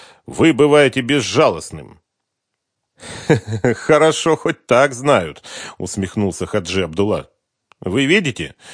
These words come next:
сегодня я один. Моего слишком эмоционального коллеги нет. Мне хотелось поговорить с вами по очень важному делу».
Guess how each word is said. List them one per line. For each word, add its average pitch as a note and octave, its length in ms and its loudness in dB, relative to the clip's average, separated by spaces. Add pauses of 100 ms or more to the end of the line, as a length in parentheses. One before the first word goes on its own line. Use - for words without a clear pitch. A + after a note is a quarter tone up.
(160)
сегодня C#3+ 560 2
я D3+ 220 6
один. A#2+ 460 0 (520)
Моего C#3 500 4
слишком C#3+ 560 0
эмоционального C#3 840 4
коллеги D3 520 0
нет. D3 420 0 (640)
Мне A#2+ 340 0
хотелось D#3 500 0
поговорить C#3 580 2
с - 100 -8
вами C#3+ 320 2
по C#3+ 120 0
очень D#3+ 440 2
важному C#3 500 2
делу». C3+ 420 0